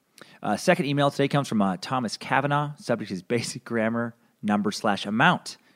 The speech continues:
Now, this one, uh, wasn't just a mistake of mine. I truly didn't, didn't know this. Uh, so I appreciate this. Uh, "Dear Dan, uh, bro, huge fan. I'm going to attempt myself, I'm going to exempt myself, excuse me, from any grammatical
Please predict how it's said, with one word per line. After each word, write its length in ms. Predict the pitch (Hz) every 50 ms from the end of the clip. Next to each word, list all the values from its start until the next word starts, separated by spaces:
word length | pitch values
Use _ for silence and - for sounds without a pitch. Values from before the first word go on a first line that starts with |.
| - - -
Now, 120 | 104 98
this 240 | 92 135 180 - -
one, 380 | 131 113 104 98 95 92 90 - _ _ _ _ _ _ _ _ _ - -
uh, 60 | 98
wasn't 200 | 98 104 107 101
just 160 | 107 101 -
a 20 | 104
mistake 320 | 92 - - 120 117 104
of 60 | -
mine. 100 | 87 80
I 60 | 90 -
truly 260 | - - 139 113 104
didn't, 320 | 95 101 92 90 90 -
didn't 240 | - 107 92 92 90
know 140 | 98 107 113
this. 340 | 90 - - - - - - _ _ - - - - - - _ _ -
Uh, 280 | - 92 87 87 85 80
so 140 | - - 92
I 40 |
appreciate 480 | 90 - - - 117 - - 95 82 -
this. 240 | - 87 - - -
Uh, 160 | - 101 90 90
"Dear 200 | 90 120 135 156
Dan, 280 | 135 139 131 131 131 -
uh, 160 | 101 98 92
bro, 320 | - - 123 107 90 -
huge 300 | - - 120 127 - -
fan. 300 | - 131 110 90 78 73 - _ _ _ _ _ _ _ - _ -
I'm 40 | 98
going 160 | 107 107 110
to 60 | 110
attempt 360 | 101 - - 120 120 127 - -
myself, 640 | 120 117 113 - - - 123 117 117 - - - - _ -
I'm 60 | 131
going 160 | 131 160 160 143
to 100 | 127 107
exempt 400 | 92 - - 160 170 170 - -
myself, 300 | 98 87 - 95 82 -
excuse 200 | - - 127 104
me, 100 | 170 160 - - - -
from 140 | - 123 123
any 120 | 131 143
grammatical 540 | - - 110 110 113 123 127 - 131 135 -